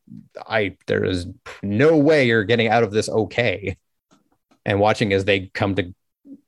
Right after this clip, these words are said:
grapple with that, I think it,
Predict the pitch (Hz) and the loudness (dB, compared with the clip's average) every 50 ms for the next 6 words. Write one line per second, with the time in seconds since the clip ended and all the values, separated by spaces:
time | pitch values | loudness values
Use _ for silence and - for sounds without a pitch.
0 | _ _ _ _ _ _ - 123 - 123 104 110 131 127 107 92 92 95 - 101 | _ _ _ _ _ _ -20 -8 -2 0 2 2 2 0 -2 0 0 0 0 0
1 | 98 104 123 131 - _ _ _ _ _ _ _ _ _ _ _ _ _ _ _ | 0 0 0 0 -4 _ _ _ _ _ _ _ _ _ _ _ _ _ _ _
2 | _ _ _ _ _ 98 95 104 113 127 131 131 | _ _ _ _ _ -4 -2 0 0 -2 -2 -6